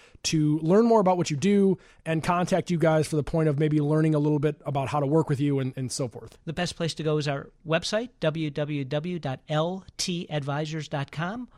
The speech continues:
Speaker 2: or just call our main phone number, eight four seven, five oh nine, nine one four zero, or just call me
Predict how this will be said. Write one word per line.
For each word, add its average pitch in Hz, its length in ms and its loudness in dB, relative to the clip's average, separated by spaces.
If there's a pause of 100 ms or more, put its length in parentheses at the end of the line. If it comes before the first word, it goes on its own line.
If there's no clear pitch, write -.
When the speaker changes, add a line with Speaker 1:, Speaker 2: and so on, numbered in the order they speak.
(140)
Speaker 2:
or 170 100 -2
just 180 180 -6
call 202 200 -4
our 202 100 0
main 196 180 -4
phone 220 220 -6
number, 139 360 -8
eight 151 160 -6
four 165 200 -4
seven, 208 440 -6
five 165 360 -2
oh 185 100 -4
nine, 175 380 -6 (120)
nine 151 340 -4
one 156 200 -4
four 151 300 -6
zero, 147 380 -4 (280)
or 151 100 -2
just 135 220 -8
call 156 220 -2
me 151 320 -4